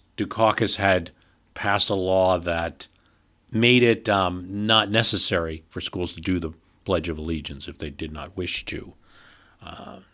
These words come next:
and that was the issue that he used. The images of it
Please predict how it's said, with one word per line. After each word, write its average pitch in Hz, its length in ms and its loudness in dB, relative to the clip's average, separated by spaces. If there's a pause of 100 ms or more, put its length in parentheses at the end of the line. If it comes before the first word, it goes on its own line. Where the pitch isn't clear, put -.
(100)
and 85 120 -14
that 78 220 -12 (220)
was 82 140 -8
the 82 220 -6
issue 82 260 -2
that 78 160 -2
he 78 60 -2
used. 76 720 -6 (640)
The 131 200 6
images 123 420 6
of 87 180 4
it 80 180 -2